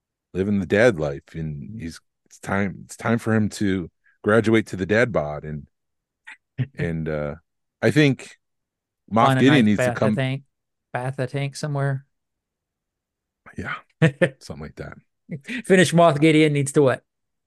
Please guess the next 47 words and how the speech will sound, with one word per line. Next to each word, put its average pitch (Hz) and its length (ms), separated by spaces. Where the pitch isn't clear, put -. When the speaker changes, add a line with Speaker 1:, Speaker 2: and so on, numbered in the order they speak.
Speaker 1:
Yeah, 127 240
I 123 60
think 123 180
Moff 120 240
Gi-, 110 200
I 127 80
think 190 180
it 185 60
needs 151 160
to 117 60
be 117 100
personal. 113 480
I 104 100
think 120 280
that's 113 260
the 104 80
only 104 140
way 98 200
the 92 100
mov-, 95 300
the, 87 340
the - 100
story 98 280
can 98 140
move 90 160
forward, 92 440
'cause 90 340
I 95 60
don't 107 220
th-, - 240
I 113 80
think 165 200
it'll 127 140
feel 117 280
forced - 720
if 98 360
the 85 60
Mandalorian 90 840
says, 87 380
"Uh, 90 40
I'm 101 640
gonna 123 160
go 110 100
take 98 200
this - 200
one 85 180
bounty. 78 420